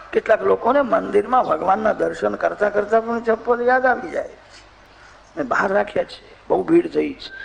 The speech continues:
કદાચ કોઈ ઉઠાવીને લઈ જાય તો. નવા છે. મનથી ત્યાગ થતો નથી. એકાદશીના દિવસે અન્નનું સ્મરણ કરે, એના એકાદશીનો ભંગ થઈ જાય.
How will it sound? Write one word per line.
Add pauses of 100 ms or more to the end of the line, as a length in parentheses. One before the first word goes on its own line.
(160)
કદાચ
કોઈ
ઉઠાવીને
લઈ
જાય
તો. (500)
નવા
છે. (1040)
મનથી
ત્યાગ (140)
થતો
નથી. (920)
એકાદશીના
દિવસે
અન્નનું
સ્મરણ
કરે, (360)
એના
એકાદશીનો
ભંગ
થઈ
જાય.